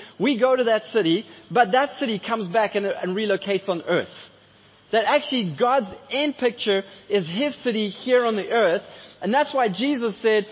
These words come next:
"You're a city set on a hill that cannot be hidden." He said, "You are the salt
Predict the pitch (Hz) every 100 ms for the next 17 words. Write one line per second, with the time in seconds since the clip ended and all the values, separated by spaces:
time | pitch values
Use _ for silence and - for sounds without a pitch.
0 | - - 170 277 262 - - 285 254 226
1 | - 247 240 240 240 214 269 254 160 -
2 | - - - - _ - - - - 269
3 | 262 247 240 240 233 254 208 127 - -
4 | - _ 247 240 269 180 254 269 233 226
5 | - - - 269 233 -